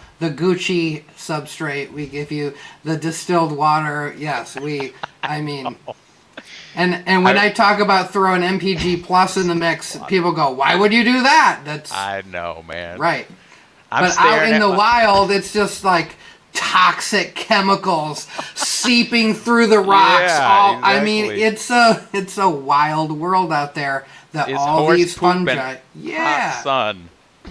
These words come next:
Speaker 1: Yes, and yet
Speaker 2: Maybe a little bit
Speaker 1: somehow
Speaker 2: of water, horse poop, and hot sun, and some half-digested straw.
Speaker 1: Yeah.
Speaker 2: Yeah, I'm looking at my bottle of, like, azomite and erythma-, erythritol, and I'm like, "Man, these high soul mushrooms, they eat better than me."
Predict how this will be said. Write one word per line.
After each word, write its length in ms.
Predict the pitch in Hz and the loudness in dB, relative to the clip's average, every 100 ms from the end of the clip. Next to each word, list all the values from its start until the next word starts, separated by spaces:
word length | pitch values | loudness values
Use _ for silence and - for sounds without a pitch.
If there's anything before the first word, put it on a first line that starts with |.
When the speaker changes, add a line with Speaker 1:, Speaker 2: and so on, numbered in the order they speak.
| - - _ 175 | -20 -20 _ -14
Speaker 1:
Yes, 580 | 143 143 123 - - - - | -8 -6 -8 -12 -18 -20 -16
and 180 | 139 143 | -10 -8
yet 220 | 147 151 | -6 -4
Speaker 2:
Maybe 200 | 139 175 | 0 2
a 80 | 175 | 2
little 120 | 160 165 | 2 2
bit 60 | 156 | 2
Speaker 1:
somehow 160 | 143 143 | 2 0
Speaker 2:
of 60 | |
water, 460 | 127 139 151 151 151 | 2 4 4 2 -2
horse 380 | 113 139 147 - | -4 -4 -6 -8
poop, 320 | - 147 - | -16 -16 -14
and 120 | 120 | -14
hot 300 | 117 123 - | -12 -12 -12
sun, 440 | - - 123 117 | -14 -8 -6 -4
and 140 | 101 104 | -8 -10
some 220 | - 120 | -10 -10
half-digested 1160 | 117 120 120 - 113 107 95 98 107 - 104 - | -8 -4 -4 -6 -8 -6 -8 -10 -12 -12 -20 -20
straw. 760 | - - 92 95 92 85 95 - _ _ - | -20 -20 -12 -8 -6 -6 -8 -10 _ _ -18
Speaker 1:
Yeah. 180 | 135 - | -14 -6
Speaker 2:
Yeah, 100 | 139 | -2
I'm 100 | 143 | 0
looking 240 | 143 165 175 | 0 -2 -2
at 120 | 165 | -2
my 140 | 139 | -2
bottle 440 | 120 98 107 123 113 | -4 -2 0 0 -2
of, 120 | 107 | -6
like, 200 | 98 98 | -6 -4
azomite 520 | 80 107 113 107 107 | -4 -4 -6 -8 -6
and 80 | 98 | -6
erythma-, 480 | 87 95 101 98 95 _ _ 98 | -10 -12 -12 -14 -16 _ _ -14
erythritol, 720 | 98 120 110 - 104 95 98 | -12 -12 -14 -10 -4 -2 -4
and 100 | 92 | -6
I'm 80 | 92 | -8
like, 160 | 98 | -6
"Man, 220 | 123 135 | -4 -6
these 160 | 160 180 | -6 -8
high 240 | 117 113 | -4 -2
soul 300 | 120 - 113 | -4 -8 -10
mushrooms, 480 | 101 90 98 - 101 | -8 -10 -10 -12 -10
they 80 | 120 | -8
eat 240 | 139 143 87 | -8 -10 -10
better 240 | 95 104 | -10 -8
than 180 | 98 101 | -12 -12
me." 220 | 131 | -14